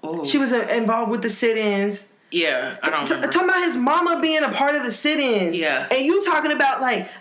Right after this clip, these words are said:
Speaker 2: a nigga, uh, like, like, they'll always see you as just a nigga in a coupe.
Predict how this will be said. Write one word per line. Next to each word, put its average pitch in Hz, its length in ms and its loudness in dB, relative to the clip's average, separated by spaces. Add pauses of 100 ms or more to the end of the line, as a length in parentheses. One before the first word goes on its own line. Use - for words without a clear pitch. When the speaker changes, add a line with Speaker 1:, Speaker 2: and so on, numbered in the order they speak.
Speaker 2:
a 214 40 4
nigga, 254 600 0 (200)
uh, 208 420 2 (200)
like, 330 280 0 (880)
like, 302 220 0
they'll 277 220 2
always 269 440 0
see 262 240 0
you 254 340 -2
as 208 140 0
just 214 160 -2
a 208 40 4
nigga 214 460 0 (180)
in 208 120 2
a 156 80 0
coupe. 226 360 -2